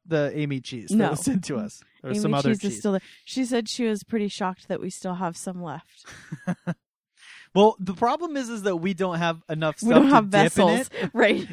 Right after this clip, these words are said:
Speaker 1: And I have too much, um, I'm too embarrassed to just go, like, I should try and mix some of that in with the Soylent.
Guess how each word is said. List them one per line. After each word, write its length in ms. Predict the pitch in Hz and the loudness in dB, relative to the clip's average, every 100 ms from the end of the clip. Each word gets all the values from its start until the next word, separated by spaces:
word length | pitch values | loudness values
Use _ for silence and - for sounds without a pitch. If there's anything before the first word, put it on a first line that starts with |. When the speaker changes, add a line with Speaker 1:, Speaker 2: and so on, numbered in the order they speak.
| 349 | -4
Speaker 1:
And 180 | 175 175 | 0 0
I 240 | 175 175 180 180 180 | 0 0 2 2 2
have 240 | 175 156 - - | 0 -2 -10 -12
too 340 | - 185 175 | -2 0 0
much, 480 | 165 156 - - - - | 0 -4 -6 -16 -16 -8
um, 520 | 143 127 117 113 117 _ _ _ _ | -6 -6 -8 -12 -16 _ _ _ _
I'm 220 | 151 143 135 | -8 -6 -6
too 240 | - 151 | -4 -4
embarrassed 480 | 139 139 139 143 - | -2 -2 -2 -4 -8
to 80 | 127 | -12
just 220 | 131 - | -12 -6
go, 240 | 139 131 | -4 -4
like, 300 | 131 131 - _ _ _ _ 202 | -6 -10 -14 _ _ _ _ -18
I 40 | |
should 140 | - - | -16 -8
try 120 | 185 | -6
and 140 | 143 | -4
mix 180 | 139 - | -6 -6
some 160 | 156 143 | -6 -4
of 80 | |
that 220 | 127 151 - | -6 -6 -8
in 160 | 127 | -10
with 100 | 104 | -12
the 80 | - | -14
Soylent. 440 | - 117 104 101 | -14 -12 -12 -14